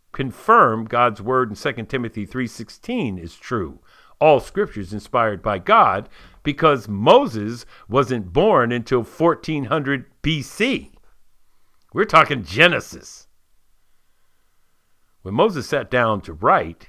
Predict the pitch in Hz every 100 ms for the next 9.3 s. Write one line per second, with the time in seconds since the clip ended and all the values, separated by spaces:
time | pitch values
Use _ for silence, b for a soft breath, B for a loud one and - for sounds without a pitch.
0 | _ 185 196 92 190 - _ - 104 87
1 | 160 143 - _ - _ _ _ - 147
2 | 147 101 120 101 90 - 110 151 101 165
3 | 123 90 127 101 123 117 110 104 117 98
4 | 123 143 110 98 117 110 - 151 135 101
5 | 101 104 - b b b b 127 123 110
6 | - 170 185 104 87 - 127 147 147 151
7 | 143 98 98 127 160 - 95 92 101 b
8 | - 160 139 98 92 b b 127 123 113
9 | 143 143